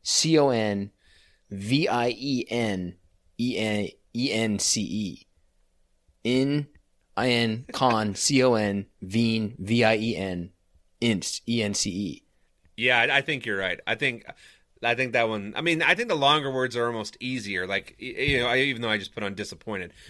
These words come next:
Speaker 2: but, excuse me, inconvenience you can almost, like, spell out. As long as you get the I and the E right, you're
Speaker 1: Right.
Speaker 2: okay.
Speaker 1: I before E and less after C. I remember that.
Speaker 2: <laughs>
Speaker 1: What's your number
Speaker 2: All right,
Speaker 1: three?
Speaker 2: my number three, I have gonorrhea.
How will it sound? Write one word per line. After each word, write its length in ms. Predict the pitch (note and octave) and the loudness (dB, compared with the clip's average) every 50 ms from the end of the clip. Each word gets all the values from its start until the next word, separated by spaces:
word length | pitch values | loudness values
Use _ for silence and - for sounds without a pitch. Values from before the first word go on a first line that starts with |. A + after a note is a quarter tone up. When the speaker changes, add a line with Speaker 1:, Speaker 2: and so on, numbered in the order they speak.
| - - | -20 -8
Speaker 2:
but, 200 | - B2 A#2 - - _ _ _ _ _ _ _ _ _ _ _ _ | -6 -6 -6 -6 -8 _ _ _ _ _ _ _ _ _ _ _ _
excuse 380 | - - - - C#3+ D3 B2+ | -20 -18 -12 -6 -6 -4 -4
me, 120 | A#2 G2+ - | -4 -6 -4
inconvenience 760 | - C3 D#3 D#3 - D#3 B2+ A#2 C3 C3+ B2+ A#2+ A2+ G#2+ - | -2 -2 -2 -2 -2 -4 -2 0 0 0 0 -2 -4 -6 -8
you 60 | A2+ G#2 | -6 -4
can 120 | - A2+ | -4 -4
almost, 260 | A2 G#2+ G#2 G2 - | -4 -4 -4 -6 -6
like, 140 | G#2 F#2+ - | -6 -6 -8
spell 360 | - - - - G#2 F#2+ F#2 | -10 -8 -4 -4 -2 -2 -2
out. 220 | F#2 F#2 F2 D#2 C#2+ | -4 -6 -8 -8 -10
As 100 | - - | -8 -6
long 160 | A#2+ B2+ C#3+ D3+ | -4 -4 -4 -4
as 80 | C3 | -4
you 80 | D3 C#3 | -6 -6
get 120 | C3+ C3+ | -6 -4
the 80 | - G#2 | -2 0
I 220 | F2+ A#2 A#2 B2 | 2 2 2 2
and 140 | A#2 A2 G#2+ | 0 -2 -6
the 120 | G2+ G2 B2 B2 | -8 -6 -6 -4
E 40 | A#2 | -4
right, 360 | G#2+ G2 F2+ F2 E2+ D2 - _ _ _ _ _ _ | -2 -4 -4 -6 -8 -12 -14 _ _ _ _ _ _
you're 160 | G2+ G2+ G2+ | -8 -2 2
Speaker 1:
Right. 220 | G#2 G2+ G2+ G2 F#2 | 4 4 4 4 0
Speaker 2:
okay. 120 | E2 - - _ _ - | -4 -10 -16 _ _ -4
Speaker 1:
I 160 | A#2 A#2 B2+ | -2 0 0
before 320 | C3 C3+ B2 - C3+ B2+ A#2 | 0 0 0 2 2 4 4
E 200 | A2+ A#2 A#2 G#2 | 4 4 2 2
and 100 | G2 G2+ | 2 2
less 240 | G#2 G#2 G#2 - | 0 0 0 2
after 280 | A2+ F#2+ F2+ - - F2+ | 0 0 0 -2 -4 -6
C. 380 | - - - B2 A2+ F#2 - - | -4 -2 0 0 0 0 -2 -4
I 120 | - G2+ | -4 -4
remember 320 | G2+ G#2 G#2 G2+ G2+ F#2 E2 | -2 -2 -2 -2 -2 -2 0
that. 360 | F2+ F#2 F2 D2+ - - - _ _ _ _ _ _ _ _ _ - - - - _ _ _ _ _ _ _ _ - - - - _ _ _ _ _ _ | 0 0 0 -2 -4 -8 -12 _ _ _ _ _ _ _ _ _ -20 -20 -20 -20 _ _ _ _ _ _ _ _ -20 -20 -20 -20 _ _ _ _ _ _
Speaker 2:
<laughs> 100 | - - - _ _ _ _ _ _ - - - D#3 - - - A3 - _ - - - - - - - _ _ - - | -20 -20 -20 _ _ _ _ _ _ -6 -2 -2 -2 -2 -6 -12 -20 -20 _ -12 -6 -6 -6 -4 -6 -12 _ _ -10 -2
Speaker 1:
What's 180 | - B2+ B2 - | 0 2 4 6
your 80 | C#3 | 6
number 140 | C3+ A#2+ C#3+ | 6 6 6
Speaker 2:
All 60 | C3+ | 6
right, 60 | B2+ B2 | 6 6
Speaker 1:
three? 100 | A#2+ C3 | 6 6
Speaker 2:
my 80 | D3 | 4
number 200 | E3 E3+ D3+ D3 | 4 2 -2 -4
three, 380 | B2+ - D#3 D#3 D#3 D3+ D3 C#3+ | -6 -4 0 2 4 4 6 6
I 140 | C3+ D3 D3+ | 6 4 4
have 180 | D3 A#2+ A2 | 2 0 0
gonorrhea. 720 | B2+ C3+ C#3 D3 D3 C#3 B2+ B2 D3 D3+ B2+ G2+ D#2+ - | 2 4 4 4 4 2 0 2 2 2 2 0 -2 -4